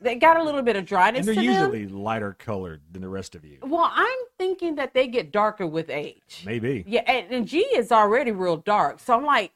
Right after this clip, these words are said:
Speaker 2: <laughs>
Speaker 1: "Ooh, God. Fucking
Speaker 2: The
Speaker 1: two old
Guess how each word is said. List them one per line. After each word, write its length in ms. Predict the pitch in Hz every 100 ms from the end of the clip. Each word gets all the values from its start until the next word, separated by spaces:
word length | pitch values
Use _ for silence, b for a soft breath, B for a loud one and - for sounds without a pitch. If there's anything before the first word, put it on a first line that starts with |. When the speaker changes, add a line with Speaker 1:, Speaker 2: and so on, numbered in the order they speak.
| -
Speaker 2:
<laughs> 80 |
Speaker 1:
"Ooh, 560 | 226 277 240 180 147 139 - _
God. 720 | 180 196 208 180 165 233 220 180 _ _ _ _ _ _ _ _
Fucking 360 | 240 247 214 202
Speaker 2:
The 40 | -
Speaker 1:
two 360 | - 254 190 -
old 520 | 208 226 226 190 165